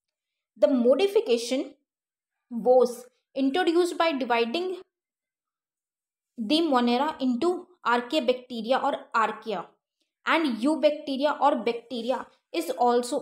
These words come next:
in use। अब एक मॉडिफिकेशन इसमें जो किया, उसके बाद नाइनटीन सेवेंटी सेवन में कार्ल वॉइसम ने, तो इन्होंने एक मॉडिफिकेशन दिया। इन्होंने क्या किया,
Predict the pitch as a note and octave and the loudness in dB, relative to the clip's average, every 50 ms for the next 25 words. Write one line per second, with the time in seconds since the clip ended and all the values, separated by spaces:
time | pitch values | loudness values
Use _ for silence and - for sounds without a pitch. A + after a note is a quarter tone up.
0 | - - D4 G4 A4 - - _ _ _ - G#3 G#3+ A#3 A#3 G#3 G3 F#3+ - - | -4 -4 -6 -6 -6 -10 -16 _ _ _ -10 -4 -2 -2 -2 -2 -6 -10 -12 -18
1 | _ _ _ _ _ _ _ - D4 D#4+ E4 C#4 - C#4+ E4 E4+ E4+ F4+ E4+ D4 | _ _ _ _ _ _ _ -4 -2 -2 -2 -2 0 2 0 0 0 0 0 0
2 | C#4+ D#4 D4+ D#4 D#4+ - C#4+ C#4 C#4 - E4 - - C#4+ - - C#4 D4 D4 B3+ | 0 -2 -4 -6 -6 -6 -6 -8 -6 -6 -6 -6 -8 -8 -8 -6 -4 -4 -2 -2
3 | D#4+ D#4+ E4 - B3 A#3 G#3 G#3+ B3 D4 - - _ _ _ _ _ _ _ - | -4 -4 -4 -4 -2 -2 0 0 -2 -6 -8 -12 _ _ _ _ _ _ _ -8
4 | - D4 D4 D4 E4 D4+ A#3+ A#3+ B3 D4 - - _ _ _ - A#3+ B3 B3+ C4 | -8 -8 -4 0 0 0 2 2 0 0 -4 -8 _ _ _ -6 -2 -2 0 0
5 | C4+ C4+ C4+ E4+ F#4 F#4 - - C#4+ B3 C4+ C4+ C4+ E4 E4 D#4+ D#4+ D4+ B3 B3+ | 0 -2 -2 -4 -4 -4 -2 -2 -2 0 0 -2 -2 -4 -4 -2 -2 -2 -2 -2
6 | A3+ A#3 C#4 D#4+ D4+ - C4+ A#3+ A#3+ C#4 C#4 B3+ A#3+ A#3 A3+ A#3 A3+ - B3 A#3+ | -2 -4 -4 -6 -4 -2 -2 0 0 0 0 0 0 0 0 -2 -6 -8 -8 -8
7 | A3+ G3 D#3+ D3+ - _ _ _ _ _ _ _ _ _ _ - E4+ - - D#4 | -8 -8 -10 -12 -14 _ _ _ _ _ _ _ _ _ _ -6 -6 -4 -2 0
8 | D#4 D4+ D4+ D4 D4+ E4+ E4+ E4+ F4 F4 - D4+ C4+ B3+ B3 D4 C#4+ D#4 C#4+ D4 | 0 2 2 2 0 0 -2 -4 -6 -4 0 2 2 2 2 -2 -4 -6 -4 -4
9 | D4+ D4 D4+ E4 D4+ C#4 C#4+ C#4+ D4 D4 D#4 D#4+ E4+ D#4 - C#4 B3 B3+ B3+ D4 | -4 -4 -4 -4 -2 0 0 0 0 0 -4 -4 -6 -4 -4 -4 -4 -6 -6 -6
10 | D4+ B3+ G3+ F#3+ | -4 -4 -4 -6